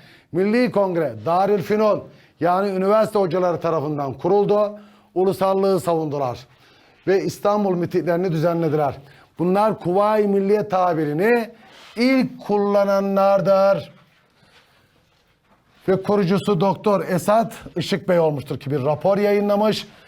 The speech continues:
milli mücadelemizin haklılığını anlatmıştır. Doktor Esat Işık raporu. Kas İslam Şurası.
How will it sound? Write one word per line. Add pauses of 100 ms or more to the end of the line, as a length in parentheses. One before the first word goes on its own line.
(140)
milli
mücadelemizin
haklılığını (120)
anlatmıştır. (380)
Doktor
Esat (260)
Işık (120)
raporu. (720)
Kas
İslam
Şurası.